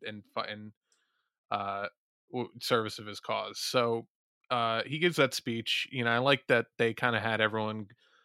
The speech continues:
lighting the pyre for their, uh, own, own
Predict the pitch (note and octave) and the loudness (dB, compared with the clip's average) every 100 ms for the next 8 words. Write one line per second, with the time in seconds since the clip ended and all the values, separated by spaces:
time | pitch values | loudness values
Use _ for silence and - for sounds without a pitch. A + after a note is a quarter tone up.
0 | _ - A#2+ A#2 A#2 A2+ A2 - A#2 A2+ | _ -2 4 4 4 2 -2 0 2 4
1 | A2 A2 - A2+ G#2+ A2 A2 G#2+ G#2+ G#2+ | 2 -2 -2 -4 -2 0 0 2 2 2
2 | G#2 G#2 G#2 - A2+ G#2+ G#2+ G#2+ G2+ _ | 0 0 -2 -4 -4 -4 -6 -8 -12 _
3 | A#2+ A2 G#2 | -6 -6 -8